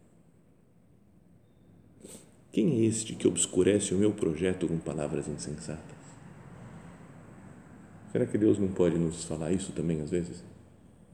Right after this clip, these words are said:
Quando nós reclamamos ou nos queixamos, não concordamos com coisas de Deus. E aí ele começa um discurso que é maravilhoso, né? São os dois capítulos, praticamente, desse livro.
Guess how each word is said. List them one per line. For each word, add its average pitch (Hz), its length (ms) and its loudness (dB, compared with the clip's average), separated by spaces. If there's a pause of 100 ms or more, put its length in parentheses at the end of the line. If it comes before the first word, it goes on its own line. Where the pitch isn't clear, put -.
(760)
Quando 85 120 -6
nós 82 200 -4
reclamamos 98 600 0
ou 85 60 0
nos 85 140 -4
queixamos, 98 640 0
não 90 140 2
concordamos 85 680 6
com 78 160 -2
coisas 80 320 -2
de 73 80 -8
Deus. 98 380 4 (2000)
E 165 80 6
aí 139 120 8
ele 160 140 6
começa 117 420 2
um 107 60 2
discurso 113 540 0
que - 100 -2
é - 20 2
maravilhoso, 101 680 2
né? 85 80 -4 (120)
São 95 140 -4
os 85 80 -8
dois 92 220 4
capítulos, - 640 -4
praticamente, 85 640 -2
desse 87 240 -4
livro. 123 320 -2